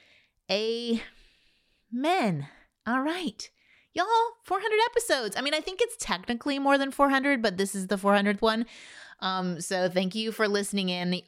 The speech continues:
Always thank you for reviews. And when you share, tag me on social so I can see it. It just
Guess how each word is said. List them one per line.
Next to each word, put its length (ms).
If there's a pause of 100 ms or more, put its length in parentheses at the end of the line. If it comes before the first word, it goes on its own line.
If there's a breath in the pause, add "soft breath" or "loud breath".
(100)
Always 640
thank 240
you 80
for 180
reviews. 520
And 180
when 140
you 140
share, 520 (400 loud breath)
tag 460
me 260
on 160
social 400
so 140
I 80
can 160
see 280
it. 260 (680 soft breath)
It 160
just 220